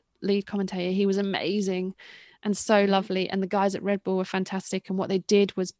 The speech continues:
Speaker 1: brilliant. Um, and I genuinely loved explaining cross to normal people,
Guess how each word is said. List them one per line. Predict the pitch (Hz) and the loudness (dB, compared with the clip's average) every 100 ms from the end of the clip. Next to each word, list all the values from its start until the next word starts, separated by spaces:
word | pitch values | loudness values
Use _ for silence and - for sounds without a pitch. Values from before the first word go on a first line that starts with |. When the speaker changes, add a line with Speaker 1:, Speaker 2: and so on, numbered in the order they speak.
| - | -4
Speaker 1:
brilliant. | 202 190 190 185 _ - - - _ _ _ - | 0 0 -2 -4 _ -20 -20 -20 _ _ _ 0
Um, | 208 190 185 - _ - | 4 4 2 -4 _ -2
and | 202 185 185 - _ _ _ - | 0 0 -2 -6 _ _ _ -2
I | 214 | -2
genuinely | 196 - 220 214 202 190 185 | 0 4 4 4 2 0 -2
loved | 196 190 190 - _ _ _ 214 | 0 0 -2 -16 _ _ _ -8
explaining | 190 - - 202 202 208 190 190 | -6 -6 -4 -2 0 2 0 0
cross | 202 180 - | -2 -2 -4
to | - 202 | -4 0
normal | 196 190 | 0 0
people, | 185 180 - 170 165 | -2 -4 -4 -6 -6